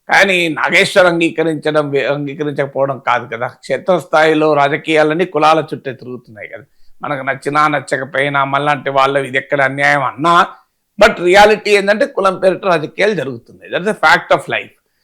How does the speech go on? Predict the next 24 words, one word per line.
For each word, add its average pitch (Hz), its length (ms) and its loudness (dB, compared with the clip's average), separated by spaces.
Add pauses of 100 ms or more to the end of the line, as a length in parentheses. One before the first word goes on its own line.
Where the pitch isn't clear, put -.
(320)
So, 233 60 8
అందువల్ల 208 720 6 (100)
తెలంగాణ 208 640 6
రాజకీయాల్లో 160 1160 2 (480)
రెడ్డిస్కున్న 160 920 -2
ప్రామినెన్స్, 156 800 -2 (120)
కాంగ్రెస్ 196 600 4
రాజకీయాల్లో 147 840 0
రెడ్డిస్కున్న 139 680 -4
ప్రామినెన్స్ 147 800 -4
రీత్యా 165 560 0 (680)
ఈ 190 360 0
డైక-, 175 380 -2
ఈ, 170 280 -2 (240)
ఈ 170 200 2
రకమైన 196 500 2
డైకాటమీ, 156 680 2 (120)
అంటే 123 200 -6
రావు 160 580 4
వర్సెస్ 147 440 -2
రెడ్డి 147 360 -2
అని 139 180 -6
తేవడం 139 500 0
ద్వారా 160 400 6